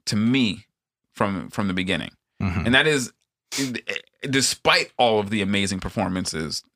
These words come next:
Speaker 1: as I said, Danny Kaluuya put, a, put forth a great performance. It should have just been called Black Departed. Honestly,
Speaker 2: Hmm.
Speaker 1: with the popularity
Speaker 2: I
Speaker 1: of
Speaker 2: like
Speaker 1: things,
Speaker 2: it.
Speaker 1: of putting black in front of things, just call it Black Departed,
Speaker 2: Yeah, I
Speaker 1: and
Speaker 2: like
Speaker 1: it's a
Speaker 2: that.
Speaker 1: better movie, in my
Speaker 2: Yeah, I
Speaker 1: opinion.
Speaker 2: like it.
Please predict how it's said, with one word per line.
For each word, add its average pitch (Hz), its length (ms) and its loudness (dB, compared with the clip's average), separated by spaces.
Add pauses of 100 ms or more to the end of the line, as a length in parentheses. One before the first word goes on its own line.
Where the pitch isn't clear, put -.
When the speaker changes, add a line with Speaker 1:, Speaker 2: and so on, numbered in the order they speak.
Speaker 1:
as 127 100 6
I 123 80 4
said, 120 260 2
Danny 143 220 4
Kaluuya 135 460 0
put, 123 160 -2
a, 101 100 -2 (140)
put 123 100 -12
forth 117 220 0
a 107 60 -2
great 120 320 2
performance. 98 500 -2 (480)
It 196 100 2
should 277 140 2
have 269 100 0
just 247 160 2
been 202 140 0
called 165 500 2
Black 147 240 2
Departed. 113 540 0 (200)
Honestly, 147 600 4
Speaker 2:
Hmm. 120 160 0 (560)
Speaker 1:
with 160 120 2
the 202 60 4
popularity 185 640 4
Speaker 2:
I 175 40 4
Speaker 1:
of 160 80 0
Speaker 2:
like 175 100 4
Speaker 1:
things, 160 240 0
Speaker 2:
it. - 60 -12 (220)
Speaker 1:
of 131 160 4
putting 170 240 2
black 120 320 4
in 165 100 -2
front 175 180 2
of 170 60 -6
things, 190 180 0
just 165 160 0
call 233 180 4
it - 120 2
Black 131 240 4
Departed, 135 580 2
Speaker 2:
Yeah, 90 80 2
I 82 40 4
Speaker 1:
and 80 120 2
Speaker 2:
like 80 140 -2
Speaker 1:
it's 120 120 0
a 123 40 4
Speaker 2:
that. 104 100 -2
Speaker 1:
better 107 220 4
movie, 98 300 -4
in 92 100 -2
my 85 80 2
Speaker 2:
Yeah, 82 60 0
I 80 60 0
Speaker 1:
opinion. 80 200 -2
Speaker 2:
like 82 160 -8
it. 80 160 -8